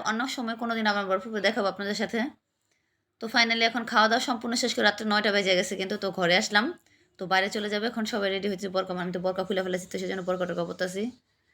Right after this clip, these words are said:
তো ঘর থেকে বেরিয়ে গেছি, সিঁড়িতে দেখুন সবাই নামতাছি আমরা।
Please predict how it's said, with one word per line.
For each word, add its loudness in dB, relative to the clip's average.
তো -6
ঘর -2
থেকে 0
বেরিয়ে 4
গেছি, 0
সিঁড়িতে 2
দেখুন 0
সবাই -2
নামতাছি 0
আমরা। 2